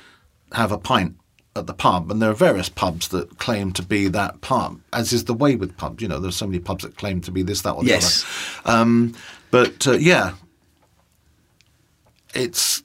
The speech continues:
Speaker 1: clear that there would have been one, at least, if not more, pubs where,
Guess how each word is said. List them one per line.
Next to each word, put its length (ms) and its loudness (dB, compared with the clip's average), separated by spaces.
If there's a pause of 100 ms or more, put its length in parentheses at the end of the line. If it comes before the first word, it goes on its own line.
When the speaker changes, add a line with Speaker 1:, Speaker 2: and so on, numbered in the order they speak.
Speaker 1:
clear 440 4
that 220 0
there 140 2
would 160 2
have 160 0
been 280 0
one, 380 2
at 200 -8
least, 340 2
if 140 -8
not 180 -2
more, 300 0
pubs 480 -4
where, 460 0